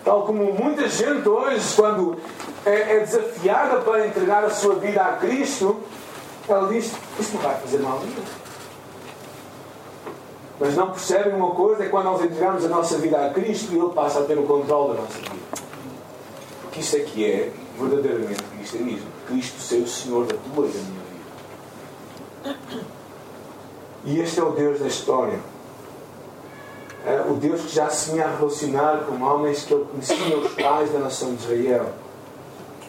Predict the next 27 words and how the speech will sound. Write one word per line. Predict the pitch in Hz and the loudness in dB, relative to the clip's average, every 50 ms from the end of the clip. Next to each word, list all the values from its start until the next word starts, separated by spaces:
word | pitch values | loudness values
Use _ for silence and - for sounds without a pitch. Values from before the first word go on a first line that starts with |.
| - - | -14 -12
Ou | - | -6
seja, | - - - - 147 147 147 - - - - - - - - - - | 0 2 2 4 4 2 2 2 -2 -4 -10 -12 -14 -16 -16 -10 -4
nós | 127 143 165 185 185 | 0 2 2 2 2
não | 190 180 | 2 0
podemos | - - 151 156 160 160 - - - | 0 -2 0 0 0 0 -2 -4 0
ter | - 156 156 | 2 2 2
um | 147 135 | 2 2
Deus | 127 143 147 143 | 2 2 4 4
à | 151 139 | 2 2
nossa | 139 139 143 156 160 - - - | 2 2 2 2 2 2 0 2
maneira. | - 139 131 127 131 135 139 143 131 123 117 - - - - - - - - - - - - - - - - - - - - - - - - - - - - - - - - - - - - - - - - - - - - - - - - - - - | 2 0 0 2 4 4 4 4 4 0 -2 -4 -6 -10 -14 -14 -16 -14 -14 -14 -14 -14 -14 -14 -14 -14 -16 -16 -16 -16 -16 -16 -16 -16 -16 -16 -16 -16 -16 -16 -16 -16 -16 -16 -16 -16 -18 -18 -18 -18 -18 -18 -16 -16 -16 -16 -16 -16 -16 -14 -2 0
Não | 151 170 | 2 2
importa | 180 185 180 190 208 214 208 - 196 180 | 2 2 4 4 4 4 4 4 2 0
só | 175 - - 202 220 220 208 | 4 4 4 4 4 4 4
ter | - 202 202 202 208 208 - - - - - - | 6 6 6 6 6 2 0 -2 -10 -10 -4 0
a | 160 | 2
nossa | 170 196 196 190 190 - 185 | 2 4 4 4 4 2 2
devoção | 170 170 175 165 170 - - - 180 185 190 196 | 4 2 2 2 0 0 2 2 2 2 2 2
a | 190 | 2
um | 185 190 185 165 156 | 2 2 0 0 2
Deus | 165 180 185 175 | 2 2 2 2
qualquer, | - 185 180 170 156 151 147 - 165 156 135 127 120 - - - - | 0 2 4 4 4 2 2 0 0 0 2 0 -2 -4 -6 -6 -2
mas | 151 147 143 139 | 0 0 0 0
Deus | 117 113 147 151 160 165 180 180 190 185 - - - - - - - - | -2 0 2 4 4 4 4 2 0 -4 -8 -12 -12 -14 -14 -14 -12 -4
é | - 156 | 0 0
um | 147 147 143 143 | 2 2 2 2
Deus | 143 143 151 165 180 180 180 - - - | 2 2 4 4 4 4 2 0 -6 -10